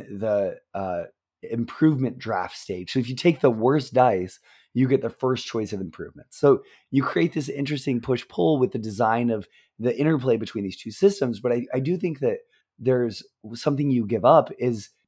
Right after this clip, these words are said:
some of the interesting decisions that Jake is talking about, where you get to move around die. You're only moving around di-, around dies of the same value. So you can really only juggle color. And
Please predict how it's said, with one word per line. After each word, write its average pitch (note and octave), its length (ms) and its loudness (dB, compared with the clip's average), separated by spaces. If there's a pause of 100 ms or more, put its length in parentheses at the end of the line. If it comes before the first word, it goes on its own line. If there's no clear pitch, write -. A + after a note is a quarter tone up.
(140)
some E3 240 2
of E3 140 4
the C#3 140 2
interesting C3+ 440 -4
decisions A2+ 440 -4
that G2+ 120 -6
Jake G#2+ 200 -2
is F#2+ 80 -10
talking G#2 240 0
about, G2 180 -2
where G#2+ 80 -2
you G#2 100 -2
get G#2 100 -4
to A2+ 100 -2
move A2 260 0
around G2+ 260 0
die. G2 380 0 (280)
You're C#3 140 4
only G3 200 6
moving D3 340 4
around A#2+ 260 2
di-, G#2 120 -2 (320)
around A#2 280 2
dies F#2 380 -2 (220)
of G2 260 -2
the F#2+ 60 -8
same A2 240 -2
value. F2 340 -4 (320)
So B2+ 280 2
you B2 300 -2
can B2+ 200 -2
really E3 260 4
only C3+ 200 2
juggle G#2 320 0
color. F#2+ 460 -4 (400)
And A#2+ 420 0